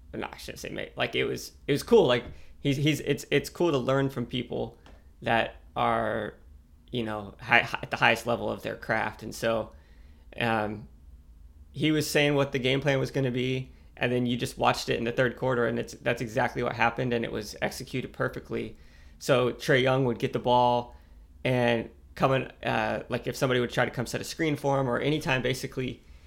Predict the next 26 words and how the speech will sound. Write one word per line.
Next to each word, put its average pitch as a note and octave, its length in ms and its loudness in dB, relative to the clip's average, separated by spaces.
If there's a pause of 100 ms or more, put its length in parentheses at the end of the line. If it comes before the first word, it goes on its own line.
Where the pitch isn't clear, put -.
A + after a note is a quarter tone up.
(160)
you A#2+ 100 -4
know, A#2 80 2
he C#3 200 0
had B2+ 180 4
the A2+ 60 -2
ball A#2+ 360 4
out A#2+ 380 0 (280)
or A2+ 120 -4
past A#2+ 320 0
half A2 180 -2
court, A#2+ 420 0 (380)
the - 80 -10
Pacers B2+ 540 -2
would A2+ 180 -2
throw B2 180 2
two C3 220 -4
guys A#2+ 300 2
at A2+ 180 0
him A2+ 300 -4
and G#2+ 180 -10
trap A#2+ 300 2
him, A2+ 260 -6 (300)
make C3 180 -2
him A#2 60 -4
get A#2+ 160 -4
the, B2 100 -6